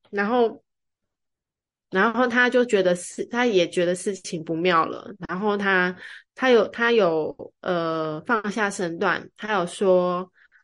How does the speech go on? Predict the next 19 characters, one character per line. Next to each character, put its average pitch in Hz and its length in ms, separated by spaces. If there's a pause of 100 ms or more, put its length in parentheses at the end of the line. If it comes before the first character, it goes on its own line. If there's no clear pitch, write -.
(340)
能 202 220
不 240 60
能 190 200
好 180 240
好 175 220
谈 - 420
这 175 80
样 165 180 (120)
子。 - 320 (220)
我 175 200
说 240 200
我 208 200
没 190 100
有 226 80
办 202 280
法 - 180
谈， - 340 (120)
因 196 100
为 180 420